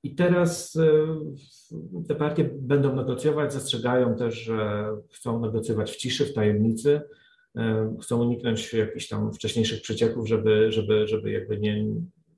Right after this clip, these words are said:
no, prze-, poprzez te różnego rodzaju przecieki nie doprowadzić do tego, że,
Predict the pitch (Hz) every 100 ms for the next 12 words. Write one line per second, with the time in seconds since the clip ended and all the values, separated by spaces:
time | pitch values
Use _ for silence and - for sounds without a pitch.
0 | _ - - - _ _ - - _ -
1 | - - - 117 - 113 - - 110 110
2 | 110 113 113 113 117 113 113 110 113 120
3 | 113 - 117 117 117 123 131 127 123 113
4 | 117 113 110 123 120 113 120 110 107